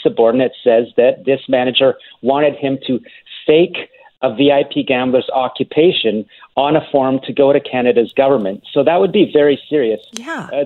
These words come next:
Speaker 1: the only, the only way that you knew this money coming into the casino was legitimate was if the gambler claimed some form of, uh, legitimate income or occupation. So if someone was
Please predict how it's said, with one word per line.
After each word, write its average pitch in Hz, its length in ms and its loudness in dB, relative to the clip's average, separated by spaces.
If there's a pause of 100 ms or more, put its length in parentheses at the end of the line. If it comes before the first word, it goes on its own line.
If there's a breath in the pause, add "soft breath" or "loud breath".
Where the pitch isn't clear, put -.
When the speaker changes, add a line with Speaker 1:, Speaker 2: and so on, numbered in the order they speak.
Speaker 1:
the 160 120 0
only, 170 300 0
the 165 120 2
only 196 320 0
way 160 360 2
that 123 180 -2
you 147 100 0
knew 151 320 2
this 151 180 2 (100)
money 139 400 0 (200)
coming 170 260 0
into 151 160 0
the 147 120 2
casino 135 400 -2
was 120 200 0
legitimate 127 680 2 (240 loud breath)
was 139 200 0
if 147 160 -2
the 147 80 0
gambler 139 420 0 (100)
claimed 156 440 -2
some 135 220 -2 (100)
form 135 300 0
of, 123 180 -2
uh, 120 240 2
legitimate 131 720 0
income 143 420 0
or 107 140 0
occupation. 113 720 -2 (520 soft breath)
So 139 160 2
if 139 100 2 (100)
someone 202 300 0
was 147 180 0